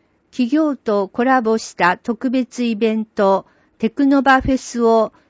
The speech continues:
長崎スタジアムシティで開催しました。ドロー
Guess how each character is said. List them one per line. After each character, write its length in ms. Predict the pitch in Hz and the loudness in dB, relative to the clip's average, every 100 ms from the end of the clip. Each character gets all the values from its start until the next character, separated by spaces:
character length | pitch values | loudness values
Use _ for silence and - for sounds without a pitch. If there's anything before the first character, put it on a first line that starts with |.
| - | -8
長 260 | 196 220 269 | -4 0 -2
崎 440 | - 262 262 254 | 0 -4 -2 -6
ス 120 | 226 | -6
タ 180 | - 269 | -2 -2
ジ 220 | 262 277 | -2 -2
ア 100 | 285 | 0
ム 160 | 277 277 | 2 0
シ 140 | 277 | -2
テ 120 | - 262 | -6 -4
ィ 180 | 262 | -2
で 280 | 220 240 - - | 0 -2 -2 -6
開 180 | 226 233 | -4 -4
催 320 | - 226 220 | -2 -2 -2
し 180 | - 208 | -6 -4
ま 160 | 226 | -2
し 220 | 233 - | -4 -6
た。 300 | - 170 156 _ _ _ _ _ _ _ _ _ _ _ 196 | 0 0 0 _ _ _ _ _ _ _ _ _ _ _ -2
ド 140 | 233 | 2
ロ 180 | 269 | 2
ー 20 | 302 | 2